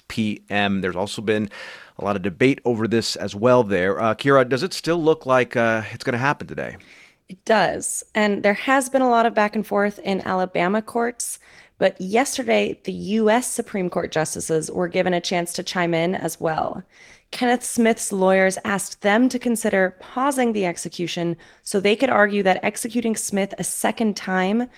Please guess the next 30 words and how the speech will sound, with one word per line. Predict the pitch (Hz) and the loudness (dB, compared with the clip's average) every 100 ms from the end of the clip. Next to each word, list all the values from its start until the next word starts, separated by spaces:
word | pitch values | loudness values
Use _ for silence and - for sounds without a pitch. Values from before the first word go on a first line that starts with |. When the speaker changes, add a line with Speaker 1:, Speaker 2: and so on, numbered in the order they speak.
| - _ - | -20 _ 0
Speaker 2:
violated | 202 226 233 233 233 | 2 4 4 4 2
his | 196 202 | 0 -4
constitutional | - - 220 226 247 - 196 202 | -4 -4 -4 -2 -4 -4 -2 -2
protection | 190 190 175 - 190 | -4 -4 -4 -2 -2
against | - - 170 - | -2 -2 -2 -2
cruel | - - 220 220 | -10 0 4 4
and | - 185 | 4 2
unusual | 175 170 - - | 2 2 -2 -10
punishment. | - 277 233 - - - - _ - - - - - | -4 0 0 0 -8 -12 -16 _ -20 -20 -20 -20 -10
The | 196 | -2
U | 208 226 | 4 4
S | 233 | 4
Supreme | 220 214 190 | 0 0 0
Court | 190 190 | -2 -2
justices | - 240 226 226 190 | 0 0 -2 -2 -2
denied | - 185 180 202 277 226 | -2 0 2 2 2 0
that | 208 165 | 0 2
attempt, | 160 - 165 190 - - _ _ | 0 -2 -6 -8 -12 -20 _ _
so | - 190 185 190 | -2 2 2 2
as | 190 208 | 2 2
of | 226 | 2
now, | 220 208 214 214 | 2 2 2 2
the | - 180 | 2 0
execution | 175 185 - 214 214 | -2 -6 -4 -2 0
is | 202 175 | 0 -2
still | - - 196 | -4 0 0
scheduled | 196 - 180 190 - - | 0 -2 -2 -2 -8 -8
for | 202 | -4
later | 180 165 - | 0 0 -2
today. | - - 220 | -6 -10 -14